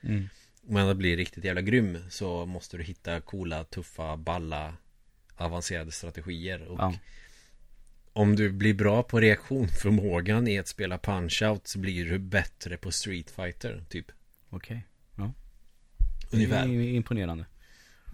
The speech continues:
Speaker 2: Sen vet jag inte vilket som kom först, om det var Street Fighter två eller Super Punch-Out.
Speaker 1: Nej, det vet inte jag heller.
Speaker 2: Street Fighter två tror jag kom före.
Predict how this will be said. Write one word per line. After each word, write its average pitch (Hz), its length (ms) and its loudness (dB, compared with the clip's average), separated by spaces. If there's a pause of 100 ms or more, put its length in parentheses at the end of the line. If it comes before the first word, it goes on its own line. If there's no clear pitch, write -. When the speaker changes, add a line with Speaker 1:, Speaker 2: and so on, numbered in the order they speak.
(120)
Speaker 2:
Sen 113 220 0
vet 139 180 4
jag 156 100 4
inte 131 220 0
vilket 95 300 -2
som 92 140 -6
kom 87 180 -6
först, - 380 -6
om 113 80 -4
det 104 60 -4
var 98 80 -8
Street 95 300 -8
Fighter 92 240 -8
två 87 360 -10
eller 85 240 -6
Super - 260 -12
Punch-Out. 90 840 -10 (760)
Speaker 1:
Nej, 107 300 -4
det 107 80 -16
vet 95 180 -10
inte 95 140 -10
jag 90 80 -8
heller. 87 340 -10 (880)
Speaker 2:
Street - 300 0
Fighter 98 220 -2
två 101 200 -8
tror - 200 -14
jag - 40 -20
kom - 160 -20
före. - 320 -18